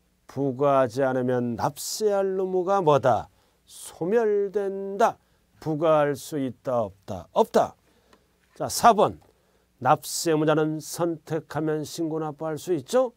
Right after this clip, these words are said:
근데 선택했는데 과소 신고해.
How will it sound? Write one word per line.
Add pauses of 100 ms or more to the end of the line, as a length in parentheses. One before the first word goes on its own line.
(240)
근데
선택했는데 (440)
과소
신고해.